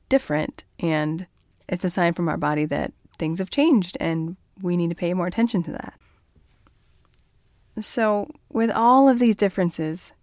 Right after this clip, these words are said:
from person to person and even from within ourselves from one stage of life to another, why would we think that we should treat ourselves the same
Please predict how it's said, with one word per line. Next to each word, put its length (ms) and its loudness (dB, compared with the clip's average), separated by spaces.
from 160 2
person 300 2
to 60 4
person 540 -2
and 260 0
even 380 0
from 400 -2
within 200 4
ourselves 560 0
from 240 -4
one 200 -4
stage 260 -4
of 120 -10
life 220 -6
to 100 -8
another, 440 -2
why 260 4
would 160 6
we 180 4
think 320 2
that 160 -4
we 100 -4
should 160 -4
treat 220 0
ourselves 400 -2
the 100 -6
same 400 -2